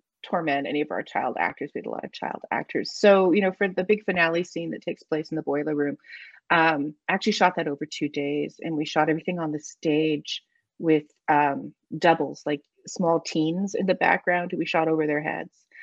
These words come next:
Um, and then when we turned around to shoot the children's reaction, uh, we took everything out that was on the stage, all the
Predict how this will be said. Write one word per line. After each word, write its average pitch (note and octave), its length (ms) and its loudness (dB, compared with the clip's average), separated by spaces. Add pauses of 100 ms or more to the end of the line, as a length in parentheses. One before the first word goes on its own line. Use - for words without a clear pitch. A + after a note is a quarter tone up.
(360)
Um, D#3 560 6
and E3 180 0
then D#3 340 0
when E3 180 -6
we D3+ 340 -4 (120)
turned E3+ 160 -6
around D#3 220 2
to D#3 60 -8
shoot D3+ 240 -6
the D3+ 80 -2
children's D3+ 460 -4
reaction, C#3+ 720 -2
uh, C#3+ 220 0 (100)
we D3+ 120 0
took - 240 -6
everything C#3+ 360 -4
out C3+ 320 -4
that C#3 100 -6
was - 120 -12
on C3+ 140 -8
the D3 60 -12
stage, C3 360 -4
all C3 140 -4
the - 80 -6